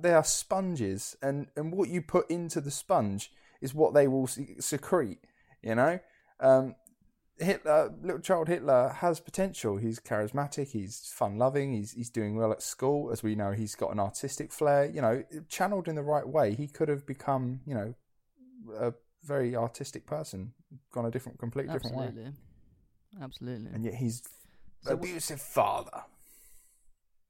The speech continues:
Speaker 2: Unfortunately, yeah. So once he finished with primary school,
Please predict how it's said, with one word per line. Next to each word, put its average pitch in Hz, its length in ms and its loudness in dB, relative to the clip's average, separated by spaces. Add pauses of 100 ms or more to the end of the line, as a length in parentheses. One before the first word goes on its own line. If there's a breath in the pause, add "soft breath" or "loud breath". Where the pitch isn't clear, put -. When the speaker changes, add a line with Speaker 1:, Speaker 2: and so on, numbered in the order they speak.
(140)
Speaker 2:
Unfortunately, 117 800 -8
yeah. 113 180 -6 (300)
So 156 140 -4
once 170 200 -4
he 165 100 -6
finished 147 320 -6
with 131 100 -8
primary 123 340 -4
school, 131 400 -6